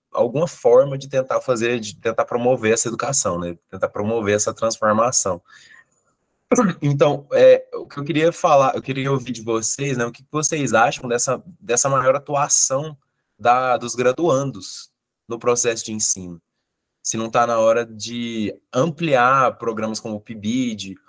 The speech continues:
ou mesmo Faz Artes e, e dar mais incentivo pra gente poder atuar, porque força de vontade a gente parece que tem, né? A gente só não tem muito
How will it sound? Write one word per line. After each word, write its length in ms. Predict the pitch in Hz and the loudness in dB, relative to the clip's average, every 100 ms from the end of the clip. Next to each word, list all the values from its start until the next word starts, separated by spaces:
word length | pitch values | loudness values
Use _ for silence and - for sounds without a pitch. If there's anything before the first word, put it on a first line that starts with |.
| _ _ | _ _
ou 180 | 107 110 | -4 -2
mesmo 260 | 107 107 110 | -2 -4 0
Faz 320 | 110 107 98 | 2 2 2
Artes 560 | 98 110 113 - - _ _ _ | 2 2 2 -2 -4 _ _ _
e, 520 | 107 107 104 104 101 - | -4 -2 -2 -2 -6 -6
e 640 | 101 98 95 95 90 87 _ _ _ _ _ _ _ - | -6 -4 -4 -4 -4 -6 _ _ _ _ _ _ _ 2
dar 220 | 151 196 | 4 4
mais 340 | 156 147 175 | 2 2 0
incentivo 800 | 147 - 127 107 - 143 131 95 - | -2 -4 -4 -6 -6 -6 -8 -10 -2
pra 200 | 120 120 | 2 2
gente 280 | 113 135 - | 0 -8 -6
poder 280 | 131 107 110 | -6 -2 -4
atuar, 320 | 110 98 87 | 0 0 0
porque 420 | - 113 - 135 | -2 -4 -2 -4
força 420 | - 160 202 247 | -2 -2 0 -2
de 80 | 180 | -2
vontade 640 | 151 123 - 123 175 139 | 0 0 2 2 2 0
a 60 | 117 | -2
gente 220 | 131 156 | -2 -6
parece 320 | - - - | -4 0 0
que 100 | - | -2
tem, 400 | - - 113 104 _ _ - | -6 -4 -4 -6 _ _ -10
né? 160 | 104 - _ _ _ | -10 -10 _ _ _
A 80 | 101 | -4
gente 180 | 117 120 | -2 0
só 160 | 127 | 0
não 140 | 135 139 | 0 0
tem 340 | 139 143 180 | 0 0 -2
muito 920 | 202 170 156 170 - 185 185 160 131 | -4 -4 -4 -6 -4 0 2 0 -2